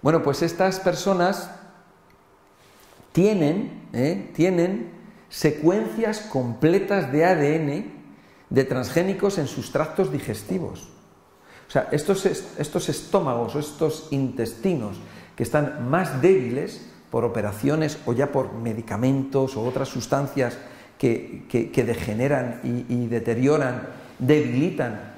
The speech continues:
eh, la, la mucosa de, del esófago, hernia de hiato, el estómago, el, el, el, el píloro, que es donde se une el estómago con el intestino, el duodeno, ¿eh? etcétera, etcétera.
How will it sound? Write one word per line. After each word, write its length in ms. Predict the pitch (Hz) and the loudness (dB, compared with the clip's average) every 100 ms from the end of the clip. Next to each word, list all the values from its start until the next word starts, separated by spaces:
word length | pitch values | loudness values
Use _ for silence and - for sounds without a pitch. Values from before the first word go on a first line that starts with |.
| - | -10
eh, 140 | 113 117 | -2 0
la, 240 | 113 120 | 0 0
la 160 | 117 120 | 2 0
mucosa 840 | 117 113 - 190 196 - - - - - - | -2 -4 0 0 0 -4 -6 -12 -20 -20 -6
de, 140 | 110 | -2
del 200 | 104 107 | -2 -2
esófago, 580 | 98 151 165 113 104 117 | 0 2 2 0 -2 0
hernia 300 | 143 170 165 | 2 2 2
de 160 | 123 113 | 2 0
hiato, 320 | 180 202 - - - - - _ _ - _ - | -2 -4 -12 -16 -20 -20 -20 _ _ -20 _ -2
el 140 | 123 | -2
estómago, 680 | 123 - 170 170 131 117 107 | -2 2 2 2 -2 -4 -4
el, 180 | 113 120 | -4 -4
el, 300 | 113 113 113 | -4 -4 -4
el, 220 | 113 113 98 - - - | -2 -4 -6 -12 -18 0
el 180 | 120 120 | 2 2
píloro, 520 | 156 220 151 110 104 | 4 4 4 2 -2
que 80 | 123 | -4
es 160 | 120 | -2
donde 240 | 123 131 123 | -2 0 0
se 160 | - | 2
une 220 | 127 147 127 | 2 2 0
el 80 | |
estómago 400 | 117 - 139 135 | -2 -2 -2 0
con 120 | 135 120 | 0 -2
el 60 | |
intestino, 400 | 117 113 - 165 - | -2 -4 -2 -2 2
el 140 | 131 120 | 2 2
duodeno, 600 | 117 120 135 196 165 101 - - - - - _ - - | 2 2 2 2 0 -4 -10 -18 -20 -20 -20 _ -16 0
¿eh? 360 | 120 151 - - - - - - - | 2 2 0 -10 -16 -18 -20 -12 -8
etcétera, 600 | - 139 - 165 220 135 | 0 0 4 2 2 0
etcétera. 420 | - 180 - 101 | 0 0 -2 -6